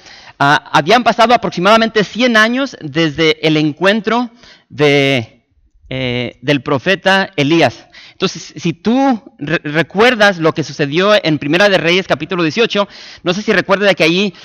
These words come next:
Dios, Dios envía a un profeta para hacer lo mismo que está haciendo aquí, este, Oseas,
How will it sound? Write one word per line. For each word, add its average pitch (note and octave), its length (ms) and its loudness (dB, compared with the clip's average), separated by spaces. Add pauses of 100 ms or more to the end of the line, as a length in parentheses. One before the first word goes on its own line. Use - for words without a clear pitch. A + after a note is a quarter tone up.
(140)
Dios, F3+ 420 0
Dios F3 280 -2
envía G#3+ 500 2
a - 180 0
un G3 180 0
profeta G3+ 520 0
para D#3 240 6
hacer G3+ 460 0
lo A3 100 2
mismo G#3 460 0
que F3 80 -2
está F3+ 160 0
haciendo F#3 320 0
aquí, F#3 400 -2 (320)
este, C3+ 680 -2 (1080)
Oseas, D#3+ 600 0